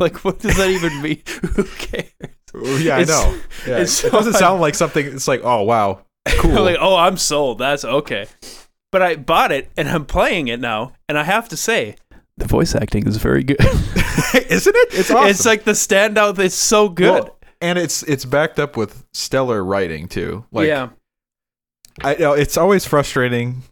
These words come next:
Speaker 2: in video games, especially because the writing that is considered, like, excellent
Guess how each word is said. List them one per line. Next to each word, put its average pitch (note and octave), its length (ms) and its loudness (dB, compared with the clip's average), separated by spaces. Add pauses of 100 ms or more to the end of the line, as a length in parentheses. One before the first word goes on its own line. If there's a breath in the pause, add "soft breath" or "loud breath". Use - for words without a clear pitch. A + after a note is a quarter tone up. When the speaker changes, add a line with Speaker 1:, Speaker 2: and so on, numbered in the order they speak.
(300)
Speaker 2:
in G#2+ 180 -6
video F#2 380 -2
games, F2 280 -6
especially E2 600 -8 (100)
because F2+ 720 -8 (1700)
the A#2+ 160 0
writing C#3+ 520 0
that A#2+ 160 0
is G#2+ 100 -4
considered, G2+ 600 -4
like, E2 300 -8
excellent G#2+ 680 -8